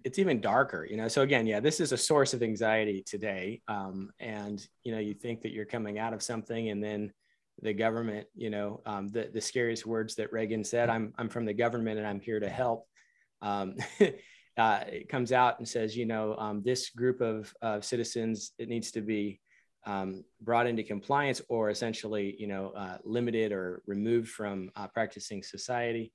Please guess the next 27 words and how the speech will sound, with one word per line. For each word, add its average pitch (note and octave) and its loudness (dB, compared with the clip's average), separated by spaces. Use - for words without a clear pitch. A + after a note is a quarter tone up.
And, C#3 2
and D#3+ 2
it D3+ 2
just, G3 6
you D#3+ 6
know, D3+ 6
you C#3+ 6
think B2 2
in A#2+ -2
terms A2+ -2
of, A2 0
"Oh, F3+ 8
buying C3 6
and A2+ 0
selling, A2 2
well, A#2 2
maybe, D3 2
you C3+ 0
know, A2+ 2
we'll A2 0
have G#2+ -2
friends A2+ -2
and A2+ -4
we'll G#2 -4
have G#2 -2
help." A2+ 2
Well, B2 4